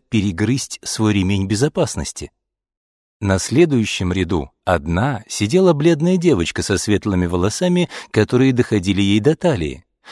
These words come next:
Жабо на блузке щекотало ей шею, поэтому девочка то и дело поправляла его и недовольно морщилась. Она упорно не смотрела в окно. Аэродром, с которого они только что вылетели,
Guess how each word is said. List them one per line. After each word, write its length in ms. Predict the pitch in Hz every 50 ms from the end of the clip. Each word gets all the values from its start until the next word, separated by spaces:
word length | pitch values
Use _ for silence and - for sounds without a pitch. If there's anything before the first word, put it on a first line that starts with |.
| - - _ -
Жабо 540 | 90 82 80 90 87 80 80 123 160 160
на 180 | 135 104 92 92
блузке 400 | 87 95 107 110 - - - 104
щекотало 480 | - - - 104 - 123 - 131 123 117
ей 180 | 117 113 113
шею, 400 | 117 - - - 196 180 160 135
поэтому 400 | - - 147 147 139 151 147 147
девочка 460 | 139 160 175 175 160 - - - 147
то 120 | 120 - 151
и 140 | 147 151 139
дело 320 | 123 127 165 160 151 143
поправляла 680 | - - 107 - 127 107 95 87 92 123 156 175 165 151
его 340 | 147 147 147 135 147 151
и 180 | - - - 180
недовольно 600 | 165 139 117 98 110 104 98 107 110 104 110 131
морщилась. 720 | 156 175 175 151 98 - - - 78 76 73 - - - - - - - - _
Она 300 | - 98 98 101 98 92 - -
упорно 600 | 92 85 - _ - - 123 135 131 120 123 123
не 180 | 120 110 95 -
смотрела 580 | - - 82 80 78 - 80 80 80 82 82
в 60 | 82
окно. 400 | 107 120 - 156 147 117 85 - _ _ _ _ _ _ _ _ _ _ _ _ - - - - - _ _ _ _ -
Аэродром, 560 | 95 90 90 90 92 90 82 113 151 151 120
с 80 | -
которого 400 | - - 101 - - 104 101 95
они 140 | 90 92 92
только 260 | - 98 85 - -
что 220 | - - - 98 101
вылетели, 500 | 131 160 156 131 - 143 131 135 127